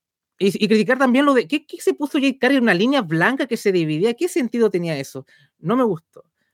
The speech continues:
Pero eso ya es otro tema. Eso ya es algo muy secundario. Pero bueno, no creo que Jade tenga problemas en W W E, que, que el ring no es tan prioritario y la presentación no es, es más importante, así que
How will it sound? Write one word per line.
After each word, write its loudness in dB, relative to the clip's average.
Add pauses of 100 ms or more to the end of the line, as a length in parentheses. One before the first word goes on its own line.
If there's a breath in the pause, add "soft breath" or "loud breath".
Pero 2
eso -2
ya 2
es -2
otro -2
tema. -14
Eso -10
ya -2
es -4
algo 2
muy 0
secundario. -6
Pero 2
bueno, 2
no 0
creo 0
que 2
Jade 2
tenga -2
problemas -2
en -2
W -2
W -2
E, -8
que, -12 (120)
que -4
el -4
ring 0
no -2
es -12
tan -2
prioritario 0
y -4
la -2
presentación -6
no 0
es, -6 (460)
es -6
más -4
importante, -2
así -12
que -20